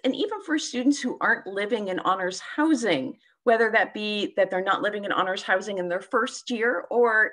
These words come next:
in their later years. We do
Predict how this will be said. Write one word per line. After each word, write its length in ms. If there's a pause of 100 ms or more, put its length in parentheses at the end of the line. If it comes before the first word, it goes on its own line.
in 320 (100)
their 300
later 360
years. 460
We 120
do 440